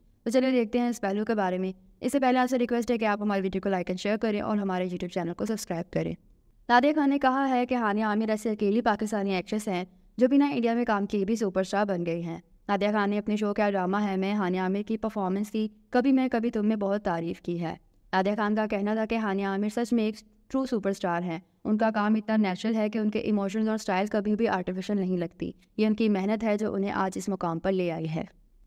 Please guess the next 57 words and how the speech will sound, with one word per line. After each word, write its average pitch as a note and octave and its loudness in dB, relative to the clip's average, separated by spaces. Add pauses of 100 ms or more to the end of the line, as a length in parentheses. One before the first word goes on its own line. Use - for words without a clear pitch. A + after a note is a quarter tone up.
हानिया C#4+ 6
आमिर D4 6
की D4 2
खुद C#4+ 0
की C#4 4
जर्नी A3 2
भी A#3+ 0
काफ़ी G#3 2
इंटरेस्टिंग F#3 -4
है। E3+ -4
उन्होंने G#3 -2
अपने G#3 -2
करियर G3 0
का G3+ -2
आगाज़ G3 0
छोटे F#3+ -2
से G3+ -2
रोल F#3 0
से A3 -2
किया G#3 0
था, G3+ -2 (200)
लेकिन G#3 2
अपने G#3 0
हार्ड G3+ 0
वर्क A3 0
और G#3 2
डेडिकेशन F#3 0
से G3+ -2
उन्होंने G3 -2
सबका F#3+ -2
दिल F#3 0
जीत E3+ -4
लिया। D#3+ -4 (320)
चलिए D4+ 4
अब D#4+ -2
थोड़ा C#4+ 4
हानिया A3+ 2
आमिर A3+ 2
के A#3+ 0
बारे F#3 0
में A3 0
जान F3 -2
लेते E3 -6
हैं। E3 -10 (220)
हानिया G#3 2
आमिर G#3+ 0
की A3+ 0
पैदाइश G3 0
बारह F#3+ 0
फरवरी G3+ -2
उन्नीस G3 -4
सौ G#3 -6
सत्तानवे G3 -2
को G3 -2
इस्लामाबाद F#3 0
में G#3+ 2
हुई। G3+ 0